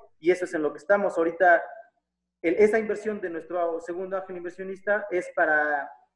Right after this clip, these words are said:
avanzar nuestro proceso productivo lo suficiente para llegar a la inversión del fondo de inversión. Y ya después,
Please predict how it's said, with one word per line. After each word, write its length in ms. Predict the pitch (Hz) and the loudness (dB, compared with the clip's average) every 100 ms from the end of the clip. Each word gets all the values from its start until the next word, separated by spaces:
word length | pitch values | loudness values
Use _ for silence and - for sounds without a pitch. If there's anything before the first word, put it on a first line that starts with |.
| _ _ _ - - - - - - - - | _ _ _ -20 -20 -20 -20 -20 -20 -20 -6
avanzar 280 | 165 175 226 | -4 0 0
nuestro 240 | 220 214 190 | -2 -4 -6
proceso 300 | 170 - 208 | -8 -10 -6
productivo 760 | 202 190 - 220 208 277 - | -4 -4 -6 -6 -4 -4 -6
lo 100 | 180 180 | -8 -8
suficiente 760 | 185 - - 233 233 254 311 | -10 -16 -8 -4 -2 -2 -2
para 140 | 180 165 | 0 2
llegar 240 | 170 185 | 4 2
a 40 | |
la 80 | 180 | 2
inversión 400 | 175 170 - 202 | 0 -4 -6 -10
del 140 | 196 170 | -8 -10
fondo 300 | 160 160 156 | -10 -10 -10
de 80 | 156 | -12
inversión. 400 | - - - 330 - - - - - - - | -10 -10 -10 -12 -14 -20 -20 -20 -20 -20 -14
Y 120 | 151 | -4
ya 160 | 151 147 | 2 2
después, 560 | 143 - 147 143 - | 2 -2 -2 -2 -8